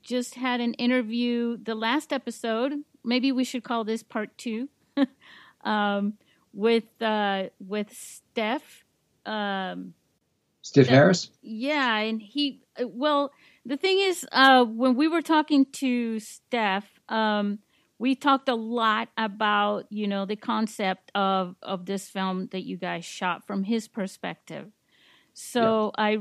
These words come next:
Speaker 1: I really wanna talk about your perspective with him. But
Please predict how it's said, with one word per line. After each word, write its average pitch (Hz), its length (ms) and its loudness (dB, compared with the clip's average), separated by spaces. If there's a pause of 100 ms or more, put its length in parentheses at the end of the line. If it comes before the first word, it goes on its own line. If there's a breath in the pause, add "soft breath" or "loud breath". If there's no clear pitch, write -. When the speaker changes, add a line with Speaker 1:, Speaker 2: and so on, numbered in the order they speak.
Speaker 1:
I - 80 -2
really 247 380 0
wanna 226 260 -2
talk 220 320 -4
about 202 400 -4
your 226 300 0
perspective 196 800 -6 (120)
with 190 260 -8
him. 185 380 -6
But 226 240 -2